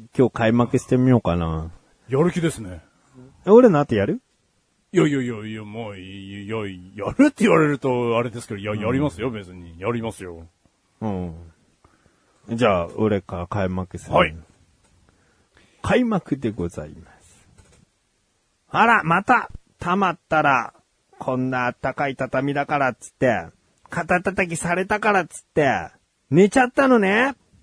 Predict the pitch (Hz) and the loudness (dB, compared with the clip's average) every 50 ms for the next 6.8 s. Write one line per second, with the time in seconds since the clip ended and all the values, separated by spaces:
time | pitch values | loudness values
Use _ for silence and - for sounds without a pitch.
0 | _ _ _ _ - 160 165 170 - 180 170 - 175 160 156 165 160 165 165 165 | _ _ _ _ -2 0 0 2 4 2 2 2 2 0 2 2 4 6 6 6
1 | 156 135 110 90 - _ _ - - 185 170 - 196 180 180 170 156 - 180 175 | 6 4 2 -2 -4 _ _ -8 -8 -6 -4 -2 0 0 0 0 0 0 0 2
2 | 160 147 123 104 82 87 - _ _ _ _ _ _ _ _ _ _ _ _ _ | 2 2 0 -2 -4 -8 -14 _ _ _ _ _ _ _ _ _ _ _ _ _
3 | _ - 175 220 254 247 320 302 294 277 - 302 294 277 262 220 214 240 269 247 | _ 2 4 6 6 6 6 2 2 2 0 0 4 4 4 4 4 2 0 -2
4 | 208 175 156 151 143 139 131 - _ - 127 123 117 113 107 98 87 82 80 - | -2 -4 -6 -4 -4 -4 -4 -6 _ -2 -2 0 2 0 0 0 -2 -6 -10 -16
5 | _ _ _ _ _ _ - - 202 202 - 240 247 247 262 262 - 254 233 220 | _ _ _ _ _ _ -10 -2 -2 0 2 2 0 2 2 2 2 2 0 0
6 | 196 180 - 180 170 165 151 160 - 151 143 131 117 101 87 82 | -2 0 0 2 2 2 0 0 0 0 2 2 2 0 -2 -6